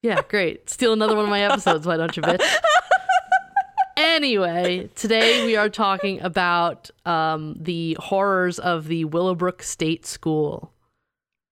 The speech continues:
Speaker 2: Oh, fuck.
Speaker 1: Do you know anything about Willowbrook State School?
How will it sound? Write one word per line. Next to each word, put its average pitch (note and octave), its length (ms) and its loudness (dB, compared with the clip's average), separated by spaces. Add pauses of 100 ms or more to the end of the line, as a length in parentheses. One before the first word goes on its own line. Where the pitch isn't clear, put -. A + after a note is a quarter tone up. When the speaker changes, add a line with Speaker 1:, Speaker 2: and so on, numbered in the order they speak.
(160)
Speaker 2:
Oh, D3+ 540 -8 (360)
fuck. B2 440 -20 (220)
Speaker 1:
Do F#3 120 -4
you F3+ 80 0
know F#3 120 0
anything F3 500 -2
about D#3+ 280 -2
Willowbrook D#3 520 -4
State - 320 -8
School? - 400 -12